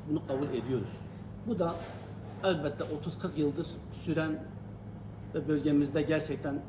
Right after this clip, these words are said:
hepimizi zor zamanlarda, zor dönemlerden geçiren olaylardır. Dolayısıyla bunun farkındayız. Bu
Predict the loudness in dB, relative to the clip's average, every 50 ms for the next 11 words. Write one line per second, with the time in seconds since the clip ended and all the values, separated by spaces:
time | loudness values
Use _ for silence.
0 | -8 -4 -4 -4 0 2 4 4 4 4 4 2 2 2 0 -4 -8 -8 -8 -8
1 | -8 -8 -8 -8 -8 -10 -10 -10 -10 -10 -10 -8 -8 -6 2 8 10 10 10 8
2 | 4 0 -4 -6 -8 -8 -8 -8 -2 2 4 4 6 6 4 4 4 4 2 4
3 | 2 2 2 2 -2 -6 -8 -10 -10 -10 -10 -10 -8 -8 -10 -10 -10 -10 -10 -10
4 | -8 -2 4 6 6 6 6 4 2 4 4 4 2 2 2 2 2 0 0 0
5 | -2 -2 0 0 0 0 0 -2 -6 -8 -10 -10 -10 -10 -10 -10 -10 -10 -10 -10
6 | -10 -10 -10 -10 -10 -10 -10 -10 -10 -10 -10 -10 -10 0 4 6 8 10 10 8
7 | 8 6 4 0 -4 -8 -8 -10 -10 -10 -10 -10 -10 -4 0 2 4 6 4 4
8 | 4 2 4 6 6 4 4 4 2 2 4 4 4 6 6 4 4 2 -2 -6
9 | -8 -10 -10 -10 -10 -12 -12 -12 -10 -10 -10 -10 -10 -10 -10 -10 -10 -10 -10 -10
10 | -10 -10 -8 -8 -8 -8 -10 -10 -10 -10 -10 -8 -2 4 6 6 6 6